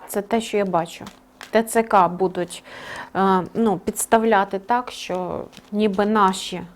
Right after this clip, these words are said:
проти Т Ц К. Це буде підставні якісь акції.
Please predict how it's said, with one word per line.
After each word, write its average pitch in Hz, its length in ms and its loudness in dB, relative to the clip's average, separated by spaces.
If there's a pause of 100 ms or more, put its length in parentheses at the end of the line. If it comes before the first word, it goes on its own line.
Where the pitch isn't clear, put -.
(560)
проти 190 400 -2
Т 196 200 -6
Ц 196 180 -8
К. 165 300 0
Це - 180 0
буде 208 280 2
підставні 208 760 0
якісь 185 400 -6
акції. 190 420 -4